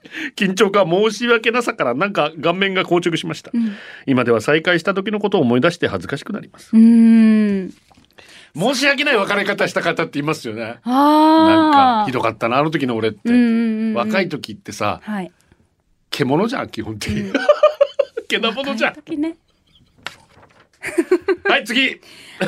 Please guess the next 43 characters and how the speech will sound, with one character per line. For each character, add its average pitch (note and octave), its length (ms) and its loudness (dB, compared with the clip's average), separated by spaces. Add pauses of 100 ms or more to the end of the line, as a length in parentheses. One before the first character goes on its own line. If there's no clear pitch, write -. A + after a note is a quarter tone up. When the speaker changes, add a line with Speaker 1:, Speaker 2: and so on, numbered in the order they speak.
(880)
Speaker 2:
え C4+ 480 2
ー、 B3 40 -4
ゴ D#4+ 100 4
ー - 40 6
ル G#4 40 0
デ G4+ 140 4
ン G4 40 2
ネ G4 140 4
ー F4+ 40 6
ム、 C#4+ 340 6
Speaker 1:
う - 20 -12
ん。 - 40 -20
Speaker 2:
チ C#4+ 160 -2
ブ F4+ 140 2
ル F#4+ 140 2
ヤ F4+ 140 4
ミ E4+ 200 8
ー D#4+ 40 6
ム D#4+ 80 6
ー D#4+ 100 4
チ D4+ 200 -2
ー D4+ 40 -4
さ B3+ 180 -2
ん。 F#3+ 140 -10
Speaker 1:
あ C#3+ 60 0
り D#3 40 4
が E3+ 60 0
と C#3+ 240 -4
う。 - 20 -20
Speaker 2:
こ G#4 140 0
う F#4+ 40 -2
ぞ F#4+ 140 2
の F4+ 140 0
ぞ、 E4 160 0
こ D#4+ 160 2
ん-、 D#4 340 4
こ - 200 -2
ん G4+ 80 4
に F#4+ 120 4
ち E4+ 140 -2
チ D#4+ 100 0
ョ D4 40 -2
コ。 F#3+ 200 -6